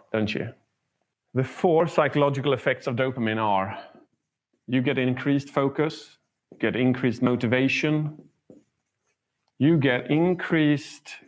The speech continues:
creativity, and your memory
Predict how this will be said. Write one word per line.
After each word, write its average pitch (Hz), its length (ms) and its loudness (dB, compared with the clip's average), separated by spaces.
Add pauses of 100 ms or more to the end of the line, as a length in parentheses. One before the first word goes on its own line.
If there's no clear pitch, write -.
(200)
creativity, 131 880 -2 (3000)
and 120 360 2
your 117 200 2
memory 113 720 2